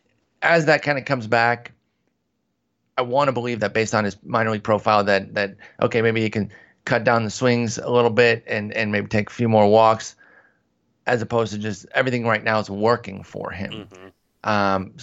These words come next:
Speaker 1: but yeah, I think I still would take that, and I would take Buxton too. What about Jeff McNeil?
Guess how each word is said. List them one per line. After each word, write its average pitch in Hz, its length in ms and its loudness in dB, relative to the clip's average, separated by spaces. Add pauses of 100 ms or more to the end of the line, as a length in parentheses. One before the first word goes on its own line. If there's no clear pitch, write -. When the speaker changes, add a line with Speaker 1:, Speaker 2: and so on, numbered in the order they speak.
Speaker 1:
but 110 140 0
yeah, 117 120 4
I 110 60 2
think 123 180 -4
I 131 60 4
still 135 320 0
would 120 260 0
take 113 260 0
that, 107 360 2
and 117 140 -2
I 117 40 0
would 123 160 -4
take 131 240 -4
Buxton 123 540 -2
too. 104 340 -2 (420)
What 131 200 2
about 127 460 2 (960)
Jeff 120 280 0
McNeil? 107 540 -6